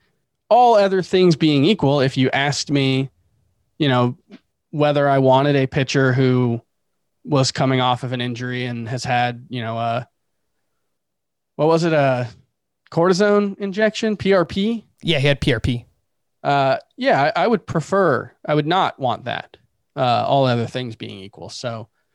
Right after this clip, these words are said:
Speaker 1: it's definitely a concern. And I think there are, th-, this might me, might, might get me, uh, you know, kicked out of the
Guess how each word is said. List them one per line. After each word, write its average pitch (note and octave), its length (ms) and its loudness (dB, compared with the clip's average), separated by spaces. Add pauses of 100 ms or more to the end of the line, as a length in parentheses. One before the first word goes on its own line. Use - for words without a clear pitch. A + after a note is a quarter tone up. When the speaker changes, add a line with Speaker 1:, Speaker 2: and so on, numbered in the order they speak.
(500)
Speaker 1:
it's A#3+ 260 -4
definitely F3+ 440 -2
a A2 40 -12
concern. A2+ 560 -14
And A#2+ 220 -10
I C3+ 120 -2
think D3 280 -4
there C#3 260 0
are, B2+ 540 -2 (1500)
th-, E3+ 180 -12
this F3 300 0
might E3+ 200 2
me, D3 200 -2 (160)
might, E3 340 0
might D#3 260 -2
get C#3+ 200 0
me, B2 320 -8 (220)
uh, A#2+ 320 -6 (840)
you D#3 100 -6
know, A#2+ 100 -6 (100)
kicked - 260 -2
out C3+ 180 0
of B2 120 -4
the A2+ 460 -8